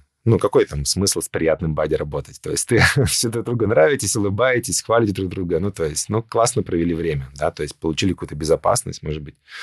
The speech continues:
и тоже важно, да, принятие, то есть оно важно, да, то есть,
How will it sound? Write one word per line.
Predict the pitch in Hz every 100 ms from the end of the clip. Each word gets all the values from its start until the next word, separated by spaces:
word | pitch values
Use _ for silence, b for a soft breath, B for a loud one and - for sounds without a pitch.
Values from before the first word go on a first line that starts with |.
| B B B B
и | -
тоже | - 82 85
важно, | 95 71 71
да, | 71
принятие, | 65 78 85 92 - 78 78 76
то | -
есть | 78 - -
оно | 78 78
важно, | 73 69 71 _
да, | 73 76
то | -
есть, | 69